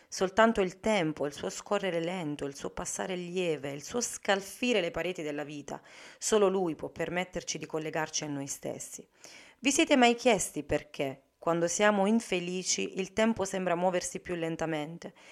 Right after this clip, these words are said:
mentre se siamo felici il tutto scorre molto più in fretta?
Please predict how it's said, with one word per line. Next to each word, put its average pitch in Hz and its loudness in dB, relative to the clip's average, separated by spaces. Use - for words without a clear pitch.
mentre 208 4
se 180 -2
siamo 190 0
felici 165 -6
il 175 -4
tutto 156 -8
scorre 156 0
molto 175 2
più 165 -10
in 156 -6
fretta? 139 -12